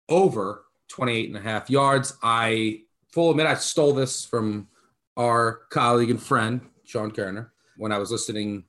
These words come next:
to you guys on the prop show, and then I dug into it, and then I really loved it. And I was just as shocked as him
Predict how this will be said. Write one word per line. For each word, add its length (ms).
to 100
you 80
guys 300
on 180
the 200
prop 420
show, 420
and 100
then 120
I 100
dug 240
into 300
it, 140
and 140
then 380
I 60
really 240
loved 260
it. 160
And 320
I 120
was 140
just 200
as 100
shocked 300
as 120
him 360